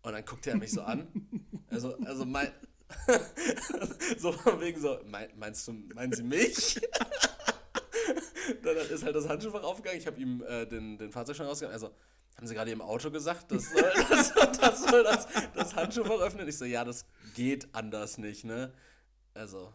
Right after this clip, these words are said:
na, wie dem auch sei. <laughs> Ist also weggegangen mit nicht Fahrzeugschein, Führerschein, sondern mit dem Fahrzeugschein und meinem, ähm, ich weiß gar nicht, ob ich in meiner Krankenkassenkarte gegeben hab,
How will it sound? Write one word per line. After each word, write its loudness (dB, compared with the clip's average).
na, -2
wie -12
dem -4
auch -2
sei. 8
<laughs> 2
Ist 0
also 0
weggegangen -2
mit -6
nicht -4
Fahrzeugschein, -2
Führerschein, -4
sondern -4
mit -4
dem -8
Fahrzeugschein -4
und -4
meinem, -4
ähm, -6
ich -12
weiß -6
gar -4
nicht, -4
ob -6
ich -8
in -10
meiner -6
Krankenkassenkarte -6
gegeben -10
hab, -8